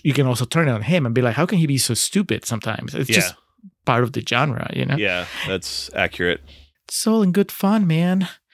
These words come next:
Speaker 1: Um, I'm gonna close before we move on to Jamie's note. Uh, we're gonna close with Jeremy Heilman from movie martyr dot com, who says,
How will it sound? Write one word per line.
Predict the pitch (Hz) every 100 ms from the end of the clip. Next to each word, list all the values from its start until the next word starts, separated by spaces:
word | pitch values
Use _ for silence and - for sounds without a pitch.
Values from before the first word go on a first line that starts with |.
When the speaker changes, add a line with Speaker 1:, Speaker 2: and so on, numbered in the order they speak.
| - - _ _ _ _ -
Speaker 1:
Um, | 120 120 120 _ _ _ _ -
I'm | 135
gonna | 131 127
close | - 160 151 120
before | 113 139
we |
move | 131 139 131
on | 120
to | 117
Jamie's | 107 139 135 123 110
note. | 143 143 139 -
Uh, | 127 120 120 120
we're | 135
gonna | 123
close | 120 147
with | 120
Jeremy | 117 190 131
Heilman | - 170 190 151 110
from | - 123
movie | 123 190 170
martyr | 135 165 147 120
dot | 131 -
com, | 165 160 120
who | 113 127
says, | - 143